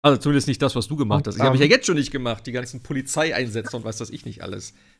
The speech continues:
Speaker 1: Also die Nebenstories,
Speaker 2: Ja, ich hab einmal
Speaker 1: okay.
Speaker 2: mit, ja, ich hab einmal mit denen angefangen und dann irgendwann wurd's plötzlich zur Sucht, hab ich ja erzählt.
Speaker 1: Oh mein Gott. <laughs> Ja, gut, okay. Du, äh, kriegst auf jeden Fall einiges für dein Geld an Spielzeit. Ne?
Speaker 2: Ja, ja.
Speaker 1: Kann man natürlich so sehen.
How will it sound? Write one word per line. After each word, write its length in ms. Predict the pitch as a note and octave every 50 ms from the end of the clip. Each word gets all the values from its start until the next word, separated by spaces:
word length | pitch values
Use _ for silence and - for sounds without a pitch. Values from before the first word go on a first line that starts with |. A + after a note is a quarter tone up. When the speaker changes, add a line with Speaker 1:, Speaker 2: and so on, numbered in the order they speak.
| _ _
Speaker 1:
Also 100 | - B2
die 120 | G#2+ A2+ G#2+
Nebenstories, 680 | G2 B2+ D#3+ D#3 B2+ - - - A#2 A#2 C#3+ D3+ C#3
Speaker 2:
Ja, 60 | D3 D#3
ich 80 | E3+
hab 100 | F3+ F3
einmal 300 | D3 F3 F#3+ G3 G#3 G#3
Speaker 1:
okay. 280 | G#3 G3 F3+ B2 - - -
Speaker 2:
mit, 80 | - -
ja, 340 | - C3+ B2+ C#3+ D3 C#3 B2+
ich 100 | A#2+ C3
hab 100 | D3 B2+
einmal 200 | - C#3 E3+ G#3
mit 180 | G3+ F#3+ F3+ -
denen 180 | G3 F#3 F3+
angefangen 580 | D#3 D#3 F#3 G3 D#3+ C#3+ A#2+ - B2+ B2+ B2+ C3
und 80 | B2 B2+
dann 100 | C3 B2
irgendwann 460 | A#2 C#3 D3+ D#3+ D3+ D#3+ D#3 D3+ C#3
wurd's 240 | C3 C#3 C#3 - -
plötzlich 400 | - - D#3 D3 - D3 B2 -
zur 180 | - D#3 C3+ B2
Sucht, 360 | A#2 B2+ C3 A#2+ B2 - -
hab 100 | B2 A2+
ich 120 | A#2 A2+
ja 100 | B2 A#2
erzählt. 500 | A2 G#2+ G#2+ - - A2+ A2 G#2 G#2 - - - - _ -
Speaker 1:
Oh 20 | A2 G2 -
mein 100 | - - _
Gott. 100 | - - - - - - - - - _ _ - - - - - - - - - _ _ _ _ _ _
<laughs> 300 | A#2 - - _ - - - - - - B3+ C4 A#3+ F3+ -
Ja, 180 | - F3+ A#3+ A3
gut, 200 | F#3 A#3 B3+ -
okay. 460 | G#3 - - A#3 G3 - - - _ _ -
Du, 240 | - F#3 A3 C4+ -
äh, 540 | - - - - B1+ B1+ - - - - - - _ - - - -
kriegst 220 | - - E3+ - -
auf 140 | C3 - -
jeden 140 | A#2 A2
Fall 140 | - - A2
einiges 280 | G#2+ G#2+ G#2 G#2 G2+ -
für 60 | -
dein 140 | G#2 G2+ G2
Geld 320 | G2+ G2+ G2+ F#2+ - - - - - _ _ _ _ _ _ _
an 60 | A2
Spielzeit. 560 | - - - A2+ G#2+ G2+ - - G#2+ G2+ G2+ -
Ne? 200 | C3 C#3 - A#2
Speaker 2:
Ja, 140 | B2 C#3+ F#3+ A3+
ja. 100 | C4 B3
Speaker 1:
Kann 100 | E3 B2+
man 80 | A#2 G#2+
natürlich 260 | G#2 - - A2 G#2+
so 100 | - A#2
sehen. 220 | G#2 G2+ G2+ F#2+